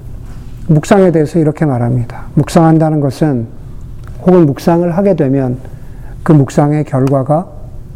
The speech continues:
기쁨이건 아픔이건 하나님께서 우리 영혼에 찾아오셔서 만지실 수 있도록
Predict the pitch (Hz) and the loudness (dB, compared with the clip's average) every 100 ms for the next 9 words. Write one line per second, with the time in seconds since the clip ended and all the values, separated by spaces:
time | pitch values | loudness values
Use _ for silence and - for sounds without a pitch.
0 | - - 165 - 185 165 139 127 120 113 | -14 0 0 4 6 6 4 2 0 -4
1 | - - - - - - - 135 - 170 | -8 -14 -14 -14 -14 -10 -2 -2 2 4
2 | 147 143 165 202 - - - - - - | 6 4 0 -2 -8 -14 -14 -14 -14 -14
3 | - - - 190 202 202 196 180 196 160 | -14 -12 0 2 4 4 2 2 2 4
4 | 160 143 135 143 143 139 139 - 185 190 | 2 2 2 2 2 0 -2 0 4 4
5 | 147 - 131 156 190 - - - - - | 4 0 0 2 0 -2 -12 -12 -14 -14
6 | - - - - 131 131 139 160 - 165 | -14 -14 -12 -2 0 2 2 0 0 -4
7 | - 147 - 143 147 156 - | 0 -4 0 0 2 0 -6